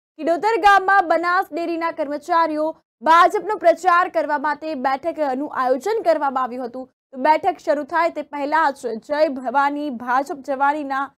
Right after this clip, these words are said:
નારા ક્ષત્રિય સમાજના યુવાનો દ્વારા લગાવવામાં આવી રહ્યા છે.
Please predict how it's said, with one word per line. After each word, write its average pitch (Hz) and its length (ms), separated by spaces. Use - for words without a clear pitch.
નારા 302 440
ક્ષત્રિય 311 460
સમાજના 294 540
યુવાનો 262 480
દ્વારા 240 280
લગાવવામાં 240 580
આવી 214 160
રહ્યા - 300
છે. - 320